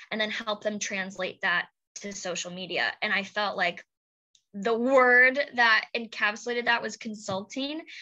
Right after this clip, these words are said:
but I didn't know what to do with that. I didn't know, like, how that was ever gonna be a thing. <laughs> And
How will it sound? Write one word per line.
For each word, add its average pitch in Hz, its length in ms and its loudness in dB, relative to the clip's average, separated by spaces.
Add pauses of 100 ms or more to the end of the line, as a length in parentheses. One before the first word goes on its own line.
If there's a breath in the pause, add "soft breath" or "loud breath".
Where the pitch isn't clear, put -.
but 254 100 6
I 262 80 8
didn't 277 180 4
know 277 380 6
what 220 260 0
to 226 100 -8
do 285 260 -2
with 339 200 -4
that. 294 320 6
I 240 80 4
didn't 220 260 -2
know, 208 240 0
like, 190 220 0
how 214 240 0
that 202 140 2
was 202 140 -2
ever 196 180 0
gonna 190 220 -4
be 190 160 -4
a 190 40 -4
thing. 262 460 -4 (520)
<laughs> 269 180 -4
And 320 260 -2